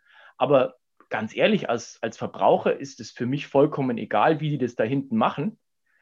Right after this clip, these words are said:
Äh, für mich ist es doch dann eigentlich, der einzige Unterschied, den ich da noch sehe, ist, dass ich mein Konto überziehen kann und bei einem E-Geldkonto wird's dann schon ein bisschen schwieriger, richtig?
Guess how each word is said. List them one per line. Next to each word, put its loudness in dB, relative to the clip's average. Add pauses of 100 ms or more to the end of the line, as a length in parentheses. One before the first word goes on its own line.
(240)
Äh, -6 (180)
für -4
mich 0
ist -4
es -8
doch -2
dann -4 (100)
eigentlich, -2 (600)
der 0
einzige 4
Unterschied, 0
den -4
ich -4
da 4
noch 0
sehe, -2
ist, -6 (360)
dass 4
ich -4
mein 2
Konto 2
überziehen -2
kann 2
und -2
bei 2
einem 0
E-Geldkonto -2
wird's -2
dann -2
schon -4
ein -6
bisschen -8
schwieriger, 0
richtig? -10